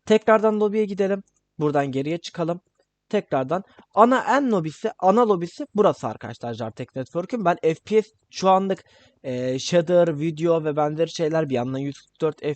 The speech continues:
P S video çekmeye çalışıyorum. Bir yandan, e, bu kendim kozmetik paketleri kullanıyorum falan.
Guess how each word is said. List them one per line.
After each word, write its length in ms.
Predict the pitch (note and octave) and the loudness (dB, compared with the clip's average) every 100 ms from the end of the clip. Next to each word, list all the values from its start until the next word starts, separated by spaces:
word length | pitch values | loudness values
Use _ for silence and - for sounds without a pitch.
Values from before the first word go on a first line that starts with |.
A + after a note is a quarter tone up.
| - | -6
P 180 | D#3 D3+ | -4 -4
S 140 | - | -4
video 160 | C3 D3 | -6 -6
çekmeye 380 | D#3 D3+ D#3+ D3+ | -6 -8 -8 -6
çalışıyorum. 580 | D#3+ D3+ - D#3 D3+ | -8 -10 -6 -6 -4
Bir 60 | C3 | -4
yandan, 320 | A#2+ B2 C3+ - _ _ _ - | -6 -4 -8 -10 _ _ _ -10
e, 300 | B2+ A#2+ A#2+ | -8 -6 -6
bu 280 | B2 C#3+ - _ _ _ _ _ | -4 -4 -4 _ _ _ _ _
kendim 360 | D3 C3+ D3+ D3 _ _ | -2 -2 -4 -8 _ _
kozmetik 480 | C#3+ C3 D3 D#3+ - | -4 -2 -4 -8 -10
paketleri 440 | D#3 D#3+ - E3 | -8 -6 -4 -6
kullanıyorum 440 | D#3+ B2+ A#2 B2+ D3 | -6 -8 -8 -10 -6
falan. 240 | G#3 B3+ | -4 -2